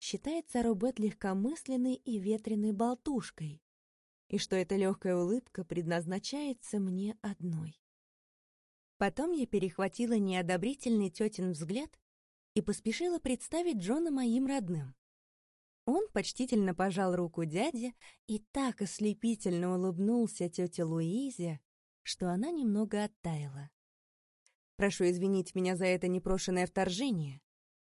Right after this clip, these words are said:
сказал Джон с такой изысканной вежливостью, какая сделала бы честь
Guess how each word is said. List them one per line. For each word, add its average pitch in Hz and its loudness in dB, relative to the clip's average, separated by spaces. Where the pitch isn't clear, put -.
сказал 170 -4
Джон 175 -2
с - -8
такой 208 -2
изысканной 175 0
вежливостью, 165 -4
какая 277 0
сделала 233 2
бы 196 2
честь - -4